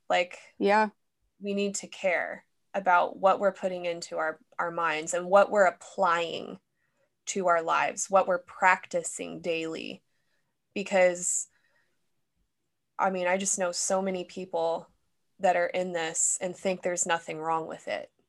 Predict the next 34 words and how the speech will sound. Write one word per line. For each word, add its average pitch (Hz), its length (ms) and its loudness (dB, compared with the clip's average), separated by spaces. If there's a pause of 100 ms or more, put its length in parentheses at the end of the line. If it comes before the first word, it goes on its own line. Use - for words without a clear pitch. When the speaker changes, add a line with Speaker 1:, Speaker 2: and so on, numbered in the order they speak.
(340)
Speaker 1:
and 165 420 -2 (220)
say 180 260 0
they're 175 160 2
Christians. - 600 -2
And 185 140 0
it's 180 160 0
just - 260 -8
really 196 220 0
hard. 196 460 2 (500)
I 185 40 -8
think 233 240 2
you 202 120 0
and 196 80 4
I 196 120 6
were 190 80 2
talking 185 340 -2
about, 180 140 2
I 175 40 0
just 180 160 -10
want 180 120 -4
to 175 60 -6
mention 180 280 -6
real 175 160 -4
quick, 175 300 -6
we 180 80 -6
were 180 60 -2
talking 180 320 -4
about 170 380 0 (500)
how 175 520 8 (1300)
you 208 140 -4
see 202 300 0
churches 190 840 0 (100)
and, 185 240 0
like, 175 400 4